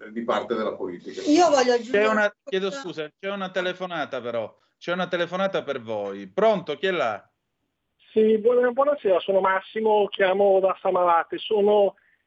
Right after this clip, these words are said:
Speaker 4: il marito di una collega delle persone che stanno parlando. Mm, ho appena sentito qualche minuto fa l'intervento della signora Elena, eh, in merito al discorso del lavoro disagiato, eccetera, eccetera.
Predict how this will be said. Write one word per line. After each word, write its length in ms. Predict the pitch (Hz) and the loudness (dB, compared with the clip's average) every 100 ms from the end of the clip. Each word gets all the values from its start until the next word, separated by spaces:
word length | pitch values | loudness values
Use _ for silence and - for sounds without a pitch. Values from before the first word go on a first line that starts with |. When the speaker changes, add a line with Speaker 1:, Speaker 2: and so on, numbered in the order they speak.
| _ _ - | _ _ -6
Speaker 4:
il 120 | 190 | 0
marito 380 | 180 208 233 247 | 2 2 2 0
di 80 | 208 | 2
una 180 | 208 185 | 2 2
collega 920 | 190 185 185 190 185 196 185 180 - | 2 4 4 4 2 2 2 0 -4
delle 240 | - 170 165 | -6 -4 -2
persone 420 | 175 160 185 175 | -2 0 0 0
che 100 | 165 | 0
stanno 280 | 170 170 170 | 0 0 2
parlando. 880 | 170 160 160 165 165 170 170 160 151 | 2 2 2 2 -2 2 4 4 0
Mm, 360 | 151 147 147 | -4 -6 -2
ho 80 | 156 | -2
appena 280 | 160 226 208 | 0 0 0
sentito 640 | 175 180 185 175 165 - _ - | -4 -6 0 0 0 -2 _ -2
qualche 260 | 170 180 | -2 -2
minuto 340 | 165 165 156 156 | -6 -6 -6 -4
fa 200 | 165 165 | 0 0
l'intervento 960 | 170 151 156 156 160 160 - 165 160 | -2 -2 -2 2 0 0 0 2 2
della 180 | 151 147 | 2 -2
signora 420 | - 156 151 151 | -2 0 4 4
Elena, 440 | 147 143 160 160 - - - - _ - | 2 2 2 2 -2 -16 -20 -20 _ -10
eh, 280 | 170 156 156 | -4 2 2
in 80 | |
merito 500 | 165 170 165 190 175 | 4 2 2 2 2
al 120 | 165 160 | 2 -2
discorso 760 | 160 - 170 160 - 170 165 | -10 -2 0 0 0 2 2
del 240 | 160 160 160 | 2 0 2
lavoro 460 | 160 151 160 160 | 0 2 2 2
disagiato, 760 | 156 156 156 151 151 151 156 156 | 0 0 0 2 2 2 0 -6
eccetera, 380 | 135 147 151 151 | -4 0 2 0
eccetera. 540 | 139 143 131 127 | 0 0 0 0